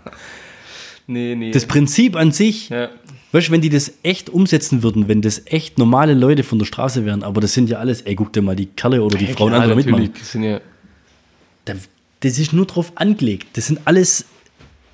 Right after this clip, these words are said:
Speaker 2: maßgeschneiderte T-V-Gesichter.
Speaker 1: Ja.
Speaker 2: Selbst die Bachelorette oder der Bachelor sind ja schon, was weiß ich, äh, äh, Immobilienmakler mit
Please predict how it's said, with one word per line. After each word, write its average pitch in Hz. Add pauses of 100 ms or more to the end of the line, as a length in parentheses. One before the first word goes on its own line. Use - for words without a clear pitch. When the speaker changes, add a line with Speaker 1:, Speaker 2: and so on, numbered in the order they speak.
(360)
Speaker 2:
maßgeschneiderte 151
T-V-Gesichter. 135 (220)
Speaker 1:
Ja. 131 (760)
Speaker 2:
Selbst -
die 151
Bachelorette -
oder 135
der 117
Bachelor -
sind 123
ja 110
schon, 98 (1300)
was -
weiß 92
ich, -
äh, 104
äh, - (480)
Immobilienmakler 120
mit 110